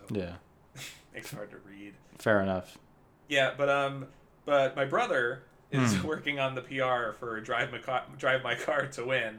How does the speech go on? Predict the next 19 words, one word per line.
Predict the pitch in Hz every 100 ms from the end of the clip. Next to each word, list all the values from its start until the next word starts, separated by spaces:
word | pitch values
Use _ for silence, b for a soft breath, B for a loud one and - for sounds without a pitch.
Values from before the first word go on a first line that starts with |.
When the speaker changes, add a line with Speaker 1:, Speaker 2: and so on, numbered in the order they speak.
| 110
Speaker 1:
Oh. | 101 135 185
Speaker 2:
And | 151
like | 143 143
you | 135
said, | 151 131
the | 127
transitive | - 135 131 120 117
property | 123 110 113
of | 107
it | 113 120
also | 120 113 120
being | 117 104
nominated | 107 110 107
for | -
Best | 113 107
Picture. | - 107 120
It | 135
would | 147
be | 139 123